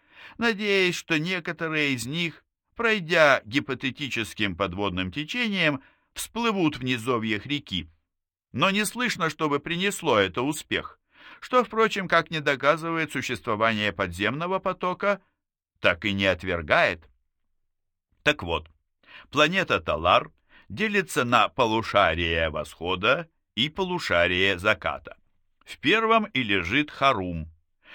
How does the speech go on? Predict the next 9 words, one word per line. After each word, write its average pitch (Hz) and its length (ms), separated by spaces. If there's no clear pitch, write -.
К - 100
полудню 202 580
от 143 160
него 131 460
расположены 117 680
острова 92 640
Бару, 85 640
числом 120 640
одиннадцать. 110 800